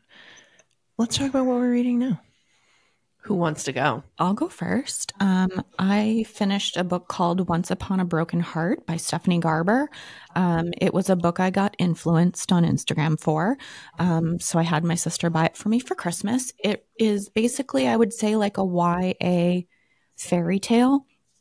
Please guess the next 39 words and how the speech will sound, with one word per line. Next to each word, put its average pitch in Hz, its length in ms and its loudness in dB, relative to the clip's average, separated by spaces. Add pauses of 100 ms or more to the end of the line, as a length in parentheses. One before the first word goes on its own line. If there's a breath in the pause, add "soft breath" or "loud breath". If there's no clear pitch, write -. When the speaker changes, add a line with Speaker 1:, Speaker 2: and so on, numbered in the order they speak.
(300)
Speaker 3:
Um, 202 280 4
the 202 140 2
main 208 320 4 (120)
protagonist 196 760 2
is 196 100 2
seventeen. 180 640 2
She's 170 260 -4
lost 165 300 -2
both 160 200 0
of - 40 -16
her 226 140 2
parents. 170 640 -2 (480 loud breath)
She - 300 0
has, 175 580 0
uh, 170 360 -2 (100)
a 170 240 -2
not 180 420 0
great 180 460 -4
stepmother 175 800 -2 (100)
and 170 160 -2
a 170 340 -4 (320)
mediocre 175 800 0
stepsister, 156 800 -2 (400 loud breath)
and 185 120 2
she's 180 220 0
in 180 120 2
love 185 180 -2
with 226 100 -2
this 226 220 -2
boy 180 560 2 (640 loud breath)
only 190 260 4
to - 160 -2
find 175 400 0
out 170 320 -2
that 180 220 -2
her 175 180 -2
stepsister - 720 -4
is 156 160 -6
now 160 260 -2